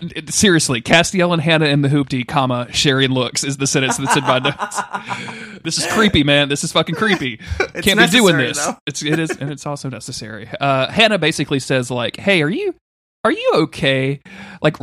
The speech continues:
Speaker 1: really okay?" And I'm like, "Okay, so they definitely started dating in between episodes,
Speaker 2: Yeah.
Speaker 1: right?" Like, this is a very, this is a very boyfriend-girlfriend kind of question. Like, "What's on your mind? What are you thinking about?
Speaker 2: Mm-hmm.
Speaker 1: Are you all right? Is everything good?"
Speaker 2: Yeah.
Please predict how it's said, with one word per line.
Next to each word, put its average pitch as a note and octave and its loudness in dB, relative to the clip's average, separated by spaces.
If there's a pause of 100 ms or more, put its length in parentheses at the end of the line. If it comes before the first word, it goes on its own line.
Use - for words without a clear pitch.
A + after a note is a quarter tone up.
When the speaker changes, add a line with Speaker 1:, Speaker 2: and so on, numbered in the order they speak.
(120)
Speaker 1:
really C#3 4
okay?" C3 0
And C3 -2
I'm B2+ -2
like, B2+ -2
"Okay, D3 0
so C#3+ -2
they C#3+ -2
definitely E3+ 2
started B2+ -2
dating A2+ -4
in A2+ -6
between A#2 -6
episodes, C#3+ -6
Speaker 2:
Yeah. C3 0
Speaker 1:
right?" C3+ 2
Like, C3 -2
this D3+ 0
is D3 -4
a D3 2
very, C3+ 0
this C3+ 0
is C#3 -2
a C3 0
very C3 2
boyfriend-girlfriend A#2 -6
kind G#2+ -10
of A2+ -12
question. F#2+ -14
Like, B2 -8
"What's F4 -8
on D#4+ -2
your B3+ 0
mind? F#3 -2
What A3 -6
are - -2
you - -4
thinking D#4+ -6
about? - -6
Speaker 2:
Mm-hmm. D3 -14 (200)
Speaker 1:
Are E3+ -6
you F#4 0
all G4 2
right? G#4 -2 (180)
Is - -6
everything G4 -4
good?" G4+ -6 (640)
Speaker 2:
Yeah. C3 -10